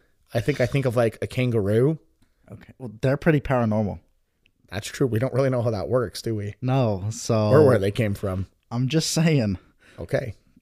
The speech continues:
Speaker 1: Australia's pretty paranormal.
Speaker 2: It is. I'll give you this. Well, uh, for the sake of this
Speaker 1: Thank
Speaker 2: being
Speaker 1: you.
Speaker 2: a really good episode, I think,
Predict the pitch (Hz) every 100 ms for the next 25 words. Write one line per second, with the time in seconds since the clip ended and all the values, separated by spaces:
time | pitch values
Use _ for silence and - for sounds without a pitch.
0 | _ - - - 127 135 135 - - 127
1 | 123 - 131 127 117 113 104 92 87 _
2 | _ - 190 127 95 143 165 175 151 87
3 | - 175 185 165 - - - 156 - 208
4 | 202 - 190 190 185 175 160 - - _
5 | 139 156 127 117 135 143 147 135 120 127
6 | 135 113 127 113 113 127 139 147 156 -
7 | _ _ _ - 104 - 143 196